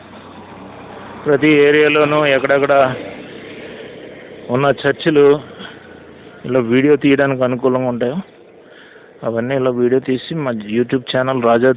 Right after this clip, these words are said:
తెలుగు క్రిస్టియన్ వరల్డ్ ట్రావెలర్లో వేస్తున్నాము. So, ఈరోజు పాత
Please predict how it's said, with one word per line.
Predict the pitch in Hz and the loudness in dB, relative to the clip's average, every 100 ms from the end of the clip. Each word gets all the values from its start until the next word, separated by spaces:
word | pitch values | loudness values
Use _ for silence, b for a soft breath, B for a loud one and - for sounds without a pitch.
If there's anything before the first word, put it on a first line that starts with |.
| 127 | 2
తెలుగు | 123 131 123 | 0 0 -2
క్రిస్టియన్ | 123 - 147 139 | -8 -8 -6 0
వరల్డ్ | 123 120 | 0 2
ట్రావెలర్లో | 123 120 120 120 120 110 | 2 2 2 0 0 -2
వేస్తున్నాము. | 107 - 123 151 202 _ _ _ B B B B B B B B B B _ - | -4 -8 -10 -10 -14 _ _ _ B B B B B B B B B B _ -8
So, | 135 131 127 | -4 -2 2
ఈరోజు | 127 135 135 131 131 - B B B B B B B B B B B B B B _ 131 | 4 4 4 4 2 -2 B B B B B B B B B B B B B B _ 0
పాత | 139 | 2